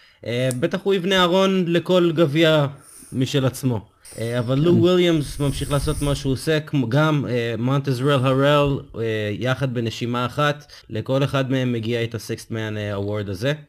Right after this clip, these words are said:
Speaker 1: הם תורמים ל-, לקליפרס בצורה בלתי רגילה. אמ, אבל בגלל שהם זכו את זה, אה,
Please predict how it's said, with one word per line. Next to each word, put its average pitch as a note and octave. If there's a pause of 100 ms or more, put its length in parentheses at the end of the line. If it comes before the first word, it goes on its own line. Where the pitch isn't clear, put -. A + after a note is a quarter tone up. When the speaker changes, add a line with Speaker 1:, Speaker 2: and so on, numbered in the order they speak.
(160)
Speaker 1:
הם G#2
תורמים A2+
ל-, A2
לקליפרס G#2
בצורה G#2
בלתי G#2
רגילה. G#2 (520)
אמ, A2 (340)
אבל C3+
בגלל D3+
שהם A3
זכו E3+
את D#3+
זה, E3+ (520)
אה, B2+